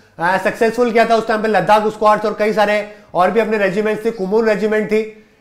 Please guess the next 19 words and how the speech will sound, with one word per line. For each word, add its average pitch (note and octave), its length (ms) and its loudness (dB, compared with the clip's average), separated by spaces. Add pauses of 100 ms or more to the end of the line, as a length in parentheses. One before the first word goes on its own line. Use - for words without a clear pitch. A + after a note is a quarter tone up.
(240)
और F3+ 220 0
इस A3+ 140 0
तरीके A#3+ 300 4
से - 100 2
हार्श A3 260 4
condition A3+ 360 0
में A3+ 200 2
भी C4 120 0
इतने A#3+ 380 -2
ज्यादा F#3+ 340 2
सामान A3+ 480 -2
उठा G#3+ 240 0
के G3 160 -2 (460)
अपने F#3+ 240 0
जवानों A3 340 4
को A#3+ 80 4
चलना G#3+ 260 0
होता G#3+ 220 0
है। G#3+ 160 -4